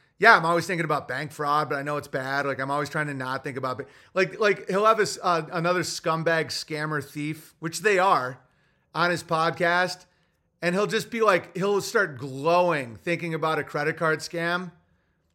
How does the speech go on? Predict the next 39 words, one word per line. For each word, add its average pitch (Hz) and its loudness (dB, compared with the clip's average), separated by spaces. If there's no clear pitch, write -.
or, 175 4
like, 180 6
how 180 2
they 180 2
took 185 -2
an 185 -4
identity 156 0
of 139 -2
a 127 -2
homeless 156 -6
person 160 0
and 143 -6
got 147 0
a 139 -4
two 160 -6
million 147 -4
dollar 143 2
mortgage. 135 -4
And 175 0
he's 180 0
like, 190 4
"Yeah, 294 6
yeah, 202 4
that's 143 -6
awesome. 202 -2
I 185 -2
mean, 202 0
it's 190 -2
not 208 6
awesome. 156 4
It's 113 -14
not 180 4
awesome. 165 0
It's 143 -8
a 156 -8
crime. 160 -4
Like, 156 -6
that's 165 -2
bad. 156 0